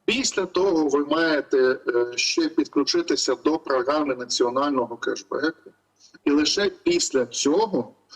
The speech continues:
ви отримаєте якісь зобов'язання від держави, які ви можете не витратити не за власним бажанням на що завгодно, а лише на с-, певний спектр, е, товарів та послуг,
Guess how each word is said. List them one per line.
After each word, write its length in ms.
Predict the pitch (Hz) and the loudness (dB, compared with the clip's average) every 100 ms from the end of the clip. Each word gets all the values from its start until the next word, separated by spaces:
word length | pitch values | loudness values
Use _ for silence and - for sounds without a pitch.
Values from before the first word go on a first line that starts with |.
| 143 - | -8 -2
ви 160 | 139 | 0
отримаєте 1000 | 151 - 165 175 151 139 127 - 131 131 - | 0 -2 -2 0 2 2 0 0 -2 -2 -4
якісь 540 | 123 135 - 180 - | -2 -2 -2 -2 -2
зобов'язання 1000 | - 135 139 139 127 143 147 123 123 123 | -4 -4 0 0 0 0 0 -2 -2 -2
від 220 | 120 123 107 | 0 -4 -4
держави, 680 | 104 - 117 160 160 104 - - - 139 | -8 -4 -2 0 -2 -6 -12 -18 -6 -4
які 240 | 135 170 | 0 2
ви 100 | 170 | 2
можете 360 | 170 170 165 160 | 2 0 0 0
не 60 | 147 | 2
витратити 600 | 151 175 156 156 151 143 | 2 2 0 0 0 0
не 240 | 131 170 | 2 2
за 140 | 165 156 | 0 -2
власним 720 | 139 175 233 - - 190 180 | 0 -2 -2 -4 -4 -2 0
бажанням 560 | 156 151 151 156 143 135 | 0 0 0 0 0 0
на 80 | |
що 180 | 131 143 | 0 -2
завгодно, 600 | 135 127 117 131 139 120 - _ _ _ _ 190 - | 0 -4 -4 -2 0 -2 -6 _ _ _ _ -14 -4
а 180 | 143 139 | 0 2
лише 420 | 143 - 202 214 | 0 0 0 0
на 340 | 175 160 151 - | 2 2 0 -2
с-, 160 | - - | -4 -4
певний 300 | - 185 151 | -2 0 0
спектр, 680 | 262 - 170 147 - 131 123 - | 0 -2 -2 -4 -4 -4 -4 -6
е, 360 | 131 127 120 120 - _ _ _ _ _ _ _ _ _ _ | -10 -10 -10 -12 -18 _ _ _ _ _ _ _ _ _ _
товарів 460 | 156 147 147 135 123 | -2 0 0 0 0
та 140 | 131 | -4
послуг, 440 | - 165 180 208 | 0 -2 0 -2